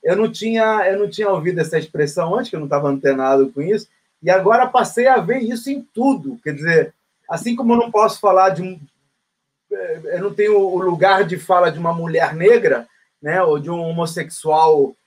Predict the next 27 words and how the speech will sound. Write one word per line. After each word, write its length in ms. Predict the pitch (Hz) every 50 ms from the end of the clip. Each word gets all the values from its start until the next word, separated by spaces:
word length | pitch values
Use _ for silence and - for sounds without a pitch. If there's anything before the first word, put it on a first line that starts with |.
| _ -
é, 600 | 139 139 139 143 143 139 139 135 131 127 123 123 123
alto, 720 | 143 170 208 233 240 220 175 - 156 143 135 123 117 - _ _ _ _ -
eu, 180 | 156 185 185 180
eu 120 | 202 202 -
posso 280 | - 226 240 233 -
falar 260 | - 233 226 233 247
de 100 | 233 269
um 60 | 269 277
baixinho 380 | 285 247 - - 247 269 269
careca, 580 | 285 269 233 202 214 226 214 - - - 131 123
mas 240 | 135 143 147 151 165
é, 60 | 170
é, 760 | 160 165 165 160 156 156 156 156 156 151 147 147 139 - - _ _ _ _ _ -
é 80 | - 170
até 220 | 190 196 196 226
onde 220 | 220 233 233 233 247
eu 120 | 233 208
vou. 220 | 180 185 165 - - _ _ _ _ _ -
É, 340 | - 196 202 202 208 - - _ _ _ _ _ _ -
isso 340 | 226 269 269 - - 277 -
também 320 | 302 285 285 294 311 320
é 60 | 311
importante. 560 | 294 - - 240 190 - - 214 196 - 208 202
Às 80 | 180
vezes 180 | 196 254 247 247
as 140 | 240 226 233
empresas, 920 | 226 214 - - 214 233 277 285 262 196 196 180 156 139 - - -